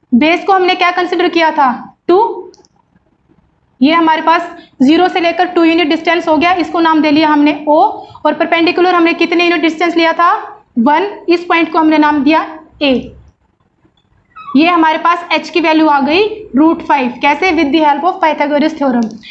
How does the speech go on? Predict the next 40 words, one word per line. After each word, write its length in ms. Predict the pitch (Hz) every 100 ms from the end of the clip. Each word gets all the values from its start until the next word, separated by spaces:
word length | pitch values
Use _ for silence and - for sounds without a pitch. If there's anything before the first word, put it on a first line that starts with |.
| - - 262
ये 140 | 330
हमारा 340 | 403 370 381 381
root 300 | 320 359 370
five 340 | - 330 339 -
अभी 220 | 302 339
number 320 | 349 311 330
line 220 | 330 320 320
पर 140 | 330
नहीं 280 | 285 277 330
है, 120 | 330
ये 80 | 320
इसकी 340 | 381 381 - 370
value 240 | 320 311
कहीं 480 | 320 294 330 453 - 330
ऊपर 260 | 311 320
ही 100 | 320
लोकेट 360 | 320 302 302 285
है 60 |
अभी, 220 | 269 294 427 427 - 233
but 140 | 320
we 160 | 285 370
want 220 | 370 320
to 80 | 302
represent 520 | 294 277 262 339 311
root 220 | 311 339
five 220 | 339 311 -
on 180 | 285 285
the 60 |
number 280 | 277 262 262
line। 320 | 277 294 392 - - 240
What 220 | 320 339
we 100 | 370
will 220 | 339 294
do, 140 | 302 359 466 - - - -
take 160 | 330
a 120 | 392
compass 600 | 349 294 262 330 427 403 - - - - -
और 180 | 311 - - -
ओ 300 | 330 359 403
ए 120 | 359